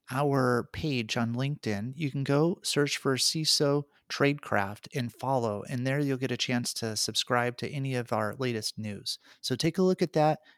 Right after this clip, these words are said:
and if you haven't subscribed to the podcast, please do so. And once again, thank you for listening. We love our followers, our subscribers.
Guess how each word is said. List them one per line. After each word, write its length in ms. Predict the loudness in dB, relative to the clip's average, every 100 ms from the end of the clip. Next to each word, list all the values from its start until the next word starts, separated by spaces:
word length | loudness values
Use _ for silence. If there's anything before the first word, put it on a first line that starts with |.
| -6
and 80 | -6
if 120 | -2
you 60 |
haven't 300 | 0 0 0
subscribed 460 | -2 -2 2 2 2
to 60 | -6
the 60 |
podcast, 600 | 0 0 2 0 -2 -2 -4
please 300 | -4 -2 -4
do 180 | -4
so. 380 | -2 -2 -4 -8 -14 -20 -20 -4
And 180 | -2 0
once 200 | 0 0
again, 300 | 0 -2 -4 _
thank 220 | -6 -4 -4
you 80 |
for 160 | 0 2
listening. 480 | 2 2 -2 -4 -4
We 140 | -4
love 340 | 0 2 2 2
our 220 | 0 0 -6
followers, 580 | 0 2 2 2 2 0
our 80 |
subscribers. 840 | -2 -2 -4 0 0 2 0 -2